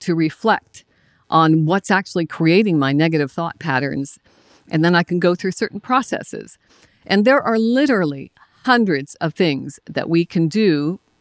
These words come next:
to process our emotions. Lots of, um, tools, right? Instead of schools of therapy, I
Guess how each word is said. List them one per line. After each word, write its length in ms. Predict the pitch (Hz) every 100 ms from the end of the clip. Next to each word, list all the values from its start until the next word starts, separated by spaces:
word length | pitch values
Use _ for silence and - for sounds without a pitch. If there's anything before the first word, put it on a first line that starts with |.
| _
to 120 | 180
process 680 | - - 214 220 - 160 -
our 160 | 156 151
emotions. 680 | 147 151 165 - 107 - _ _ _ _ _ _ _ _ _ -
Lots 500 | 156 175 214 - - -
of, 280 | 175 160 -
um, 540 | 156 143 143 135 127 - _ _ _ -
tools, 720 | 294 294 165 69 98 - -
right? 220 | 156 185
Instead 340 | 170 - 175 165
of 100 | -
schools 520 | - 247 214 180 147
of 100 | -
therapy, 580 | 151 123 147 - - - _ _ _ _ -
I 420 | 160 170 165 160